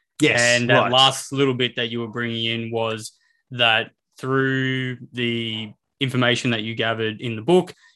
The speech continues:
Speaker 2: you also need to consider that perhaps you shouldn't do that for absolutely every person when you look at them maybe a little bit more closely,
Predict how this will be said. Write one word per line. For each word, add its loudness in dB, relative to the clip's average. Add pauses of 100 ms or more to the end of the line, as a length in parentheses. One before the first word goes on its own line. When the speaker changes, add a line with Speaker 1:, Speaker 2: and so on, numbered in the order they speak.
Speaker 2:
you 4
also 4
need 2
to -6
consider 0 (100)
that -4 (520)
perhaps -4
you -6
shouldn't -4
do -8
that 0 (160)
for -8 (380)
absolutely 2
every 0
person -4
when -4
you -6
look -6
at -8
them -4
maybe -2
a -6
little -6
bit -6
more -6
closely, -2